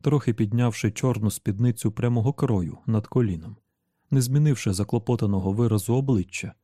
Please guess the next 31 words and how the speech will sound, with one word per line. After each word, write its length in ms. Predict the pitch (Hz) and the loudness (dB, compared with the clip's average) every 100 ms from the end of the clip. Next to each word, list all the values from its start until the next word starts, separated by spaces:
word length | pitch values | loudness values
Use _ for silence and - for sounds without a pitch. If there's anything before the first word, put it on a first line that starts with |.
| - | -8
що 180 | - | -2
наче 240 | 127 117 113 | 0 0 0
промовляло: 760 | - 117 117 113 123 113 101 - _ _ - | 0 2 2 2 2 2 0 -2 _ _ -4
«Я 420 | 135 139 123 113 | 0 2 2 0
мешканка 580 | 127 131 120 - 123 127 | 0 0 0 0 -2 2
Нью-Йорка, 720 | 127 135 160 139 95 - - - _ - | 2 4 4 2 -2 -8 -16 -18 _ -2
поспішаю 680 | 151 - 139 - 139 131 | -2 0 -2 0 0 2
у 80 | 165 | 2
справах, 680 | - - 147 92 85 - - | 0 0 0 0 -6 -16 -2
тож 200 | 156 139 | 0 2
не 100 | 156 | 0
пхайся 420 | - 190 127 110 | 0 -2 0 2
мені 200 | 98 104 | 2 2
під 200 | 127 147 | 2 2
ноги». 320 | 110 87 - - _ _ _ _ _ _ _ - | 2 0 -6 -18 _ _ _ _ _ _ _ -8
«Вони 340 | 170 180 180 | -2 2 2
не 120 | 185 196 | 4 2
бачать 520 | 214 226 - 110 107 | 2 0 0 -2 -2
нас, 460 | 107 98 - - _ | -2 -2 -4 -14 _
але 240 | - 185 185 | -4 0 2
якимось 520 | 180 190 190 190 165 | 0 0 2 2 0
дивом 380 | 175 180 175 156 190 | 2 4 4 2 2
відчувають. 920 | 190 180 - 214 143 101 - - - _ _ _ _ _ _ _ _ _ - | 0 0 -2 0 0 -2 -6 -10 -20 _ _ _ _ _ _ _ _ _ 0
А 60 | |
якщо 360 | 175 170 - 190 | 0 0 0 2
нас 240 | 180 - | 2 2
відчувають, 800 | 175 165 - 190 240 190 117 - | -2 -2 -2 0 2 2 2 0
отже 260 | - 190 196 | -2 0 2
ми 160 | 202 190 | 2 2
тут 220 | 190 190 | 0 0
насправді». 760 | 226 - - 117 101 - 104 | 0 -2 -2 -2 -2 -4 -10